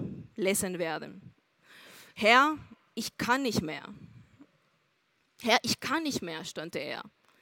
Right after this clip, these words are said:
„Lass mich sterben. Irgendwann wird es mich sowieso treffen, wie meine Vorfahren.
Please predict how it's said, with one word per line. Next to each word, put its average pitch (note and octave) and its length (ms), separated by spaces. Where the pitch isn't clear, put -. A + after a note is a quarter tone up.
„Lass G#3+ 320
mich A#3+ 280
sterben. E3+ 560
Irgendwann C4 520
wird C4 140
es C4 140
mich C4+ 140
sowieso B3+ 420
treffen, F#3+ 580
wie A3 100
meine G3+ 300
Vorfahren. F#3+ 800